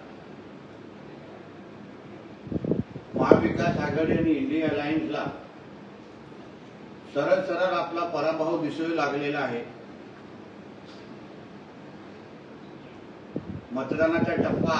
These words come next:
आधी आहे आणि वातावरण पूर्ण पद्धतीने मोदीमय झालेलं आहे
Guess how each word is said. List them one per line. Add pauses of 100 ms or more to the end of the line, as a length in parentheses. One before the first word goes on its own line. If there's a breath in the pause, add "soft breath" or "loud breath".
आधी
आहे (2250)
आणि
वातावरण
पूर्ण
पद्धतीने
मोदीमय
झालेलं
आहे